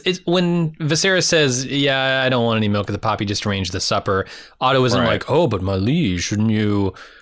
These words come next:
Speaker 2: Yes.
Speaker 1: shouldn't you be taking milk of the poppy? What think of
Speaker 2: Uh-huh.
Speaker 1: the, think of the children? Think of,"
Speaker 2: Yeah, yeah,
Speaker 1: like,
Speaker 2: yeah.
Speaker 1: he doesn't try and force it on him. He's just like, "Okay."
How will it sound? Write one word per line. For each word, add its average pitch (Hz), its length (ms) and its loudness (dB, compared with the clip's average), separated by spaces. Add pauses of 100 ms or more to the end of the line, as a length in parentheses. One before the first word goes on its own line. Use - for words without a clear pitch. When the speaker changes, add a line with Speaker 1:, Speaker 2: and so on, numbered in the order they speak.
Speaker 2:
Yes. 110 160 0
Speaker 1:
shouldn't 113 180 2
you 120 160 2
be 113 140 0
taking 120 400 0
milk 110 240 0
of 110 80 -2
the 107 80 -4
poppy? 113 460 0
What 123 260 0
think 127 280 0
of 123 100 2
Speaker 2:
Uh-huh. 120 180 0 (300)
Speaker 1:
the, 135 60 2
think 123 220 -2
of 127 80 -2
the 156 120 0
children? 156 600 0
Think 120 220 0
of," 143 200 -4
Speaker 2:
Yeah, 87 200 0
yeah, 87 220 0
Speaker 1:
like, 82 120 0
Speaker 2:
yeah. 76 260 -4
Speaker 1:
he - 140 -4
doesn't 208 160 2
try 180 160 0
and 131 100 0
force 147 240 2
it 117 40 0
on 98 120 0
him. 101 100 0
He's 117 100 -2
just 117 120 -4
like, 113 140 0
"Okay." 156 320 -2